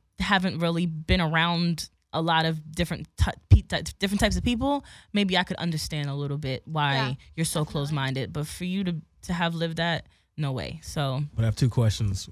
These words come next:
Speaker 1: Yes.
Speaker 3: One, did he know you were at the slut walk? And two, was there some kind of panel?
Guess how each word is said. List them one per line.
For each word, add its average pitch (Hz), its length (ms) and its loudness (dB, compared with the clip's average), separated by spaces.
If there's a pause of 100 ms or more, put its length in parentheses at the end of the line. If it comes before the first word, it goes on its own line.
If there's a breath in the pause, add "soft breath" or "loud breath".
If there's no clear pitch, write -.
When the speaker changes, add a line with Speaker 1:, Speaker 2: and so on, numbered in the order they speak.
(140)
Speaker 1:
Yes. - 420 -2 (240)
Speaker 3:
One, 110 460 2 (140)
did 117 120 4
he 127 100 6
know 113 240 4
you 127 120 4
were 127 80 4
at 117 80 -2
the 117 80 -2
slut 120 280 0
walk? 120 380 0
And - 100 10
two, 117 340 4 (380 loud breath)
was 117 180 6
there 117 80 6
some 120 180 4
kind 113 200 4
of 95 80 0
panel? 147 440 0